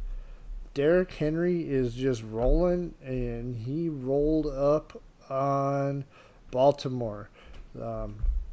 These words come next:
Tennessee. Now, I'm gonna let you talk about this game a little bit more. I was following what I could via Twitter. I had, was spending some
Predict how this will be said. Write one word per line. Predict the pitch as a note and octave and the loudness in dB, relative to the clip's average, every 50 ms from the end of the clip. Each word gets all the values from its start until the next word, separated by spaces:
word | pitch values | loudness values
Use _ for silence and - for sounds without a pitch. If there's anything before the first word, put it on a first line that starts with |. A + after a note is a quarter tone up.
| - - - - - - - - | -12 -14 -14 -16 -18 -18 -14 -8
Tennessee. | - C#3 C3+ C#3 B2+ - - C#3+ C#3 C3+ B2 - - - - - - - - - | -6 -4 -4 -4 -6 -6 -4 -2 -2 -2 -4 -6 -10 -20 -20 -20 -20 -18 -10 -4
Now, | C3+ C3+ C3 C3 B2+ B2 - - - | 0 2 4 4 2 0 -2 -2 2
I'm | - - G#3+ | 4 6 8
gonna | A#3+ B3 G#3+ | 12 12 12
let | F#3 F#3 F#3 F3 | 12 12 12 10
you | F#3 F#3 | 8 8
talk | - G3+ F#3 F#3 F#3 | 10 12 12 12 10
about | F#3+ F#3+ F#3 E3+ | 8 6 6 6
this | F#3 F3+ - | 4 0 0
game | - - F#3 F#3 F#3 F#3 F#3 E3+ - - | 4 4 6 6 6 4 2 0 -2 0
a | |
little | E3+ F3 F3 | 2 2 4
bit | E3 F3+ F3 | 4 4 4
more. | E3 E3 F3 F3 F3 F3 F3 E3+ - - - | 4 4 4 4 6 4 4 2 0 -2 -2
I | D3+ C3 C3 B2+ C3+ D#3 | -2 0 4 6 10 10
was | F3 F#3+ F3+ E3+ E3 D3+ - | 10 10 8 6 2 -2 -6
following | - - E3 D#3 D#3+ E3 E3 D#3+ D#3+ D#3+ D#3 D3 D3 C#3 | 0 6 8 10 12 12 12 12 10 8 6 2 0 2
what | C3 C#3 C#3+ C#3+ | 4 6 6 6
I | C3+ B2+ | 6 4
could | - - - D#3 D3+ D3 C3+ C3 - - - - - - - | 0 -2 0 0 0 0 0 -4 -12 -16 -14 -12 -10 -10 -8
via | D3 C3+ B2+ C#3+ D3+ D3 C#3+ C#3 | -6 -2 0 2 6 6 6 6
Twitter. | C3 - - - D3 D3 C#3+ D3 C#3+ C#3+ D3 C#3+ | 4 2 0 2 2 2 2 2 2 2 2 2
I | C3+ C3 C3 B2 B2 B2 - - - - - - - - - - - - - - - - - D#3 D3+ C#3+ B2 | 0 0 -2 -4 -6 -8 -10 -14 -20 -20 -20 -20 -20 -20 -18 -18 -18 -18 -20 -20 -20 -20 -16 -14 -12 -10 -8
had, | B2 C3+ C3+ B2+ B2+ C3 - - - - - - - - D3 D#3+ | -8 -8 -8 -8 -10 -14 -20 -20 -20 -20 -20 -20 -20 -14 -10 -6
was | D3+ B2+ | -6 -6
spending | - - - F3+ E3+ E3 D#3 D3 | -4 0 2 2 4 4 2 0
some | - - C#3+ C3+ - | -2 -2 -4 -4 -4